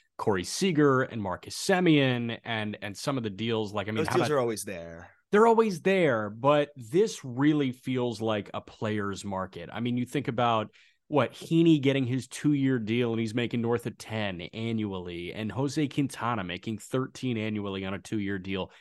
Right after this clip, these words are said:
Speaker 1: It's a player's market right now.
Speaker 2: Kenley Jansen making sixteen a year and getting two years. He got that last year, but the second year was, is pretty crazy as he's a year older now. Uh, you look at, like, what Chris Martin's getting.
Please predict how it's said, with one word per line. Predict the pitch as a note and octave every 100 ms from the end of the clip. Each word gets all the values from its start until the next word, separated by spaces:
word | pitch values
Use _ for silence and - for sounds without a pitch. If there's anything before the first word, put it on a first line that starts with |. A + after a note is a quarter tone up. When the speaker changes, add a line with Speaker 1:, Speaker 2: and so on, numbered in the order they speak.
| -
Speaker 1:
It's | F#3 C4
a |
player's | F3+ D#3 E3 B2+ G2+
market | G#2+ F#3+ - -
right | - -
now. |
Speaker 2:
Kenley | F#3 G3+ F#3+
Jansen | C3 F3 B3 - C#3+ G#2+ G2+
making | B2+ B2+ B2+
sixteen | - F3+ - - F#3+ F#3+
a |
year | E3+ E3 E3+
and | D3 B2
getting | D3+ A3+ G#3 B2+
two | - C3
years. | G#2 F#2+ D#2+ -
He |
got | C3 D#3 -
that | C#3+
last | G#2 C#3+ G3+
year, | D3+
but | A2+ A2
the |
second | - C#3+ F#3+ A#3+
year | E3 A#2+
was, | A2 G2+
is | A2+ B2+ B2+ -
pretty | E3 B2+
crazy | - D3 F3+ C3+
as | A#2 A2+
he's | A#2
a | A#2
year | B2 B2+ -
older | B2+ E3+ E3+
now. | A#2 G#2+ G2+ G2
Uh, | F#2 A2+ G#2+
you | D#3+
look | D3
at, | C#3
like, | C3
what | B2+
Chris | - D3 B2+
Martin's | C3 F#3+ E3+ C#3 A2+
getting. | A#2+ G#2+